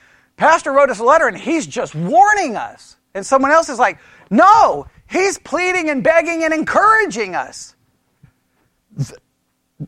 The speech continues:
that would be a bad situation, right?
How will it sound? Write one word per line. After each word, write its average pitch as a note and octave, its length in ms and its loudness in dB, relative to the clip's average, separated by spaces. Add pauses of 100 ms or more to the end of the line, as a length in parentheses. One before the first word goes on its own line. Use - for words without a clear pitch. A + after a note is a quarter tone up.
(100)
that D4+ 280 2
would F4 140 -2
be D#4+ 120 -4
a C#4 100 0
bad C4+ 360 0
situation, D4+ 720 -4
right? D4+ 400 0